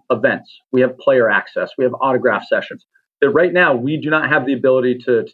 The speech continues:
tap into that access. So how can we get creative and continue to provide value outside of just the ticket to a game? So whether that's a, you know, a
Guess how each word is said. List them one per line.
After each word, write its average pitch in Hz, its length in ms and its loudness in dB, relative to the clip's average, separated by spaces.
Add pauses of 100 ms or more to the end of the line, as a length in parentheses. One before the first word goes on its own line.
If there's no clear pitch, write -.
tap 120 240 0
into 120 440 -4
that 104 200 0
access. 127 500 -2
So 101 220 0 (240)
how - 120 0
can 196 120 -4
we 185 80 0
get 156 200 0
creative 131 560 0
and 120 200 -8
continue 135 400 -8
to - 80 -20
provide 113 440 0
value 117 400 0 (300)
outside 143 460 2
of - 120 -4
just 127 280 -4
the - 60 -20 (120)
ticket 123 300 -2 (200)
to 120 100 2
a 104 40 -2
game? 98 240 -8 (240)
So 113 200 4
whether 135 340 2
that's 127 280 2
a, 120 320 2 (300)
you 127 120 0
know, 104 280 0
a 117 120 2